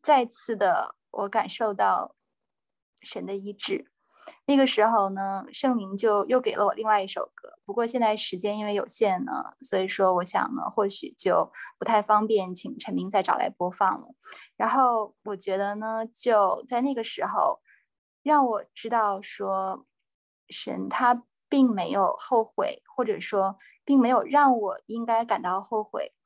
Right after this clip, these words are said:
我走出自己的舒适区，自己舒适的宗派，去认识其他的教会背景的基督徒。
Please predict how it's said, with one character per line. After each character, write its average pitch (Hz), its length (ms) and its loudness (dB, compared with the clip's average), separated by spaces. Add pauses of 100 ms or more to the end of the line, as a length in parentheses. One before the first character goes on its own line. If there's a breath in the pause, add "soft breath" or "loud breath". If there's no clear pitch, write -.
(260 soft breath)
我 214 120 -2
走 208 220 -2
出 202 580 -4 (440)
自 - 220 -10
己 190 300 -6
的 135 500 0 (180)
舒 240 260 -2
适 233 220 -2
区， 185 500 -4 (360 soft breath)
自 247 140 -4
己 202 160 -2
舒 240 220 0
适 240 180 0
的 196 120 4
宗 196 220 -4
派， 208 400 -2
去 208 120 -8
认 214 180 2
识 - 200 -8
其 - 180 -10
他 202 260 0
的 196 400 0
教 202 160 2
会 220 140 -8
背 196 180 -2
景 - 180 -12
的 170 80 -18
基 190 160 -6
督 185 180 -2
徒。 - 280 -10